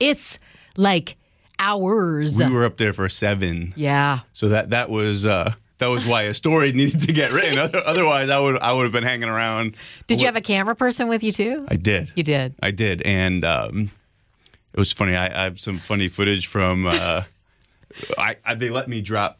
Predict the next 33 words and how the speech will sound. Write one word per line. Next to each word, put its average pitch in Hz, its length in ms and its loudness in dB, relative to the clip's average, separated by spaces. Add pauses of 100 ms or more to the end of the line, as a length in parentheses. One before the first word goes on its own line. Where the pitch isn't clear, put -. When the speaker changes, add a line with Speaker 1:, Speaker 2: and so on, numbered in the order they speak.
Speaker 2:
the 101 160 0
Dropson 90 600 2
out. 82 260 0
Speaker 1:
They 320 200 4
did? 247 360 2 (280)
Speaker 2:
Yeah. 120 520 2
Speaker 1:
Oh, 311 220 0
Speaker 2:
It 349 60 0
Speaker 1:
how 370 100 2
do 370 80 2
you 349 140 0
do 359 200 4 (140)
it? 185 240 -2
Speaker 2:
There's 139 300 0
this 131 180 -2
vacuum 127 600 0
seal 113 460 2
hatch - 720 -6
on 107 140 0
the 107 60 2
Speaker 1:
Okay. 113 100 0
Speaker 2:
bottom. 110 260 0
So, 92 440 -2 (100)
uh, - 120 -12
w-, 101 280 -6
one 113 220 2
of 107 80 2
the 110 80 4
engineers 101 400 0
pulls 107 320 0
that 104 180 2
off. 92 320 -2
Speaker 1:
Okay. 175 340 -2